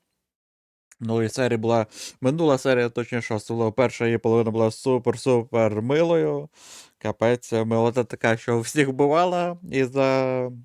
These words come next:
Шизуки, е, своїм, <laughs> своїм співанням. Це було капець. Ну і відсилки дуже прикольні були. А, ну, а в другій половині ми побачили нову дівчину,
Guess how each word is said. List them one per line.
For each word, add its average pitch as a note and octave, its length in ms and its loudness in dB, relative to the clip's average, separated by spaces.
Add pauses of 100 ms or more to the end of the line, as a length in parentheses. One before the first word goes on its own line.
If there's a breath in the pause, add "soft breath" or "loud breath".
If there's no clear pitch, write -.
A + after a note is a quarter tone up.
Шизуки, C3 800 -4 (800 loud breath)
е, A#2 260 -6
своїм, A#2 480 -2
<laughs> D#3+ 300 4
своїм D3+ 320 2
співанням. C3 680 -2
Це A2 120 -6
було G#2 240 -2
капець. B2+ 680 -4
Ну G#2+ 200 -6
і G#2 180 -2
відсилки A2 500 -2
дуже G#2 200 -6
прикольні B2+ 440 -2
були. A#2+ 400 -2 (1900)
А, A2 280 -2
ну, A2+ 180 -4
а C3+ 160 -2
в A#2 60 -8
другій A#2+ 240 0
половині A2 480 0
ми G#2 420 -4
побачили A#2 460 0
нову A2+ 260 2
дівчину, C#3 680 -2